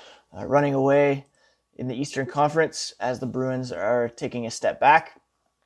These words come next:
Um, I mentioned yesterday, uh, Jean-Gabriel Pageau as a potential trade target for the Bruins. He recorded his first career hat trick as the,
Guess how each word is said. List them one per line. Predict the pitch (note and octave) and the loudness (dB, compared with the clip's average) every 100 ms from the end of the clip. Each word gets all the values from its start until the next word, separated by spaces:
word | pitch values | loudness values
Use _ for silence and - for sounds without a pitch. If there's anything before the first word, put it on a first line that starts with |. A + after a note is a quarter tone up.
| _ _ _ _ - | _ _ _ _ -12
Um, | A#2+ A#2 A2+ - | -10 -10 -12 -8
I | A#2+ | -2
mentioned | D3+ D#3 D#3 C#3+ | 0 0 0 2
yesterday, | C3 D#3 D#3 D3+ D3+ C#3+ - - | 4 4 4 4 6 4 0 -12
uh, | A#2 | -10
Jean-Gabriel | A#2+ D3 C#3+ C3+ - - C#3 C#3 C3+ C#3 D3+ - - | -6 -2 0 -2 -4 -2 0 0 2 4 4 2 -8
Pageau | B2 A#2+ A#2+ C#3+ A#3+ - _ - - _ _ | -6 -6 0 4 4 2 _ -20 -20 _ _
as | - A#2+ | -8 -6
a | B2+ _ | -6 _
potential | - D3+ C3+ B2 A#2+ - _ | -8 -4 -2 0 -2 -4 _
trade | - F3 E3+ E3+ D#3 - | 2 6 8 6 -2 -2
target | E3 D#3+ D#3+ - | 4 6 4 0
for | D3+ | -4
the | B2 | -2
Bruins. | C#3+ D#3 E3+ - | 0 0 -2 -4
He | D#3+ D#3+ D#3 - _ _ | -2 -2 -2 -8 _ _
recorded | B2 - C#3+ C#3+ | -6 0 2 2
his | C3 - | -2 -2
first | D#3+ E3 - | 0 0 0
career | D3 C#3+ | 0 0
hat | C3+ D3+ - | 2 0 0
trick | B2 - - | -6 -10 -6
as | A2+ A#2 G#2+ | -4 -4 -8
the, | A#2+ A#2 A#2 A#2+ | -10 -6 -6 -8